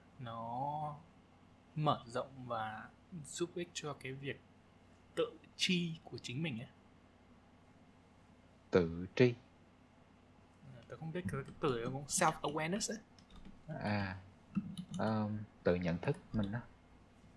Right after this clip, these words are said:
Speaker 2: Hay, ồ, hay,
Speaker 1: Tự
Speaker 2: hay,
Speaker 1: tri
Speaker 2: hay
Speaker 1: không,
Speaker 2: là
Speaker 1: không, không chính xác à?
Speaker 2: Ờ, tớ, tớ không biết, tớ, tớ, tớ, tớ chưa biết chữ tự tri, nhưng mà nghe có vẻ hợp lý quá Tèo. <laughs>
Speaker 1: Ờ,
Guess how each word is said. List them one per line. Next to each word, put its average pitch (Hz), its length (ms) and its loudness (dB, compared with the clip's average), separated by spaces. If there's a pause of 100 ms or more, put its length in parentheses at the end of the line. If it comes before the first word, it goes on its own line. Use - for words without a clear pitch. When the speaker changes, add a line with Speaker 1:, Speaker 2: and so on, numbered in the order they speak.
(320)
Speaker 2:
Hay, - 200 2
ồ, 104 140 4
hay, 107 180 4
Speaker 1:
Tự 101 100 4
Speaker 2:
hay, 113 100 6
Speaker 1:
tri 139 80 4
Speaker 2:
hay 117 120 6
Speaker 1:
không, 107 60 6
Speaker 2:
là 101 80 2
Speaker 1:
không, 151 240 0
không 147 180 -2
chính 139 140 -2
xác 180 160 4
à? - 180 -6 (500)
Speaker 2:
Ờ, 117 220 2 (280)
tớ, 117 100 8
tớ 127 160 4
không 127 120 2
biết, 139 120 10 (240)
tớ, 131 100 6
tớ, 143 140 8 (160)
tớ, 147 120 8 (100)
tớ 160 160 8
chưa 139 140 10
biết 151 200 10
chữ 110 180 10
tự 87 240 6
tri, 113 220 6 (480)
nhưng 120 120 6
mà 107 220 6
nghe 113 420 8
có 131 160 6
vẻ 120 340 6 (360)
hợp - 180 6
lý 123 120 10
quá 147 160 10
Tèo. 101 180 4
<laughs> - 60 -8 (4000)
Speaker 1:
Ờ, 107 220 -6